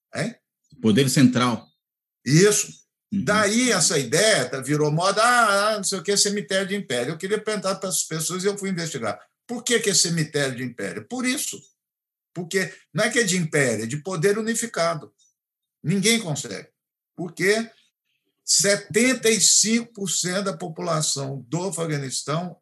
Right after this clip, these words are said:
Speaker 1: ainda é rural. Altíssimo. E esse rural é dividido em tribos, aldeias, comunidades. O que passa uma ilusão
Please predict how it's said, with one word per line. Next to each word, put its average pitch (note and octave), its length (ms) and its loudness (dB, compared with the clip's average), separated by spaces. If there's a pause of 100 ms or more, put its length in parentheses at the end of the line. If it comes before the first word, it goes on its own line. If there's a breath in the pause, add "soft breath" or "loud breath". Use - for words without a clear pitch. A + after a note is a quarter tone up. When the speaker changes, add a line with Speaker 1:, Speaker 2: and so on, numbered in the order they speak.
(160)
Speaker 1:
ainda G3+ 840 0
é D3+ 100 0
rural. A#2+ 460 -2 (500)
Altíssimo. G3+ 840 -2 (880 soft breath)
E D#3 120 0
esse A3 380 2
rural F3 480 4
é E3 40 0
dividido F3 600 -4
em G3+ 80 -4
tribos, F#3+ 1040 -4
aldeias, C#3 800 -2
comunidades. C#3 1080 -2 (1200 soft breath)
O D3 120 -12
que A#3 160 -6
passa A3 460 4
uma G3 120 0
ilusão F3 800 0